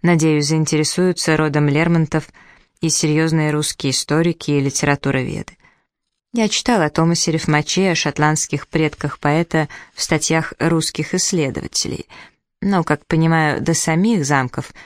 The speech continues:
никто из них так и не добрался. Правда, есть интересная книга американцев, супругов Татьяны Молчановой и Рекса Лермонта.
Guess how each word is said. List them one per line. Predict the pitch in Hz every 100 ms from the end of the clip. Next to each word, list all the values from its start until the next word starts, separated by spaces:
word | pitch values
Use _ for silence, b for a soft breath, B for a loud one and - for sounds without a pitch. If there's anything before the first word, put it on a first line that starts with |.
| B -
никто | 185 - 170
из | 156
них | 160 175
так | - 147 -
и |
не | 147
добрался. | 147 151 127 - - - - _ _ _ _ _ _ _
Правда, | - 220 175
есть | 175 185 175
интересная | 170 180 175 170 - 165 151
книга | - 175 165 156
американцев, | 160 175 190 - 143 135 - - - b b b
супругов | - 147 175 156 147
Татьяны | - 147 - 156 147
Молчановой | 139 135 131 - 175 170 156 147 B B
и | -
Рекса | 156 147 - 170
Лермонта. | 180 175 120 139 143 -